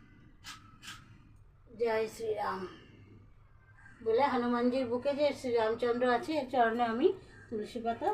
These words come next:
দিয়ে দিলাম। এবার আমি শ্রীরামচন্দ্রের উদ্দেশ্যে তুলসী পাতা ফুল নিবেদন করব। জয় শ্রীরাম, জয় শ্রীরাম, জয় শ্রীরাম। ওদিকে যেহেতু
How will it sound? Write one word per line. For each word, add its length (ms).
দিয়ে 240
দিলাম। 240
এবার 280
আমি 200
শ্রীরামচন্দ্রের 800
উদ্দেশ্যে 400
তুলসী 380
পাতা 240
ফুল 220
নিবেদন 460
করব। 200
জয় 300
শ্রীরাম, 360
জয় 280
শ্রীরাম, 360
জয় 260
শ্রীরাম। 300
ওদিকে 320
যেহেতু 240